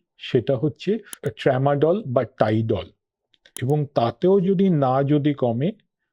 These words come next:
তখন হয়তো আমরা ওপিওয়েড ওষুধ দিই,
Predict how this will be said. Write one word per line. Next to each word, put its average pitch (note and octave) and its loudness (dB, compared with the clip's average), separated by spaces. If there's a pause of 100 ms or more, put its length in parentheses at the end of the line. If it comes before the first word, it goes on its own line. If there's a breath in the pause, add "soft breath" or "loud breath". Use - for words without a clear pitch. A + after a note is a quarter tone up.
(200)
তখন D3+ 0
হয়তো C3+ -2
আমরা D#3 -2 (500)
ওপিওয়েড D#3+ 2 (360)
ওষুধ C#3 0
দিই, C#3+ -4